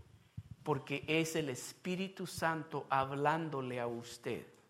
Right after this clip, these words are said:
Ahora, si usted sabe de que usted no está caminando con Dios, no se vaya a poner a hablar porque va, se va a ver mal.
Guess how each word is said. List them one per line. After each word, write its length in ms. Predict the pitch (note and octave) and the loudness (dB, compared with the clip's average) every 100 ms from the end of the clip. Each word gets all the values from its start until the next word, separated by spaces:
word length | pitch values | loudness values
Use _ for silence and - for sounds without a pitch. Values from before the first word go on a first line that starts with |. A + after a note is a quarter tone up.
| _ _ - - | _ _ -20 6
Ahora, 440 | C#3+ D#3+ D#3+ A#2 - | 10 12 10 6 0
si 240 | - D#3 | -2 -2
usted 360 | C#3+ - F3+ F3 | 0 2 4 6
sabe 540 | - E3+ F#3+ G#3 F3 | 6 10 12 12 8
de 160 | D3 D3 | 4 2
que 100 | C#3+ | -2
usted 300 | - D#3 D#3 | 0 4 4
no 160 | D3+ | 4
está 340 | D3+ D3+ E3+ D#3+ | 2 4 4 6
caminando 760 | E3+ E3 D#3 D#3 D3+ D#3+ D3+ | 2 2 0 0 0 0 0
con 200 | D3+ C#3+ | -2 -2
Dios, 240 | C#3 D3 - - - - - | -2 -2 -4 -16 -18 -14 2
no 220 | C#3+ F#3+ | 6 6
se 160 | F#3+ | 6
vaya 300 | G#3 G3+ G#3 | 8 10 10
a 80 | G3+ | 6
poner 280 | F#3+ E3+ E3+ | 4 0 6
a 60 | E3 | 6
hablar 460 | D#3 D3+ E3+ F#3 | 8 8 6 6
porque 280 | - E3 D3 | -4 -4 0
va, 280 | C#3+ C#3+ - | 2 2 -2
se 140 | - C#3 | -6 2
va 140 | C#3+ | 4
a 40 | D3 | 4
ver 220 | D3 C#3 | 2 2
mal. 320 | C3+ A2 | 2 2